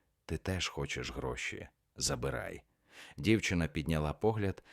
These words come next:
її голос був м'яким, але твердим. «Ні. Моя мама колись сказала мені: 'Ісус — світло світу. Хто йде за ним,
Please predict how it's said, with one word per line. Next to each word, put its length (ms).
її 280
голос 380
був 220
м'яким, 520
але 180
твердим. 560
«Ні. 280
Моя 240
мама 300
колись 340
сказала 480
мені: 340
'Ісус — 600
світло 640
світу. 580
Хто 240
йде 240
за 160
ним, 340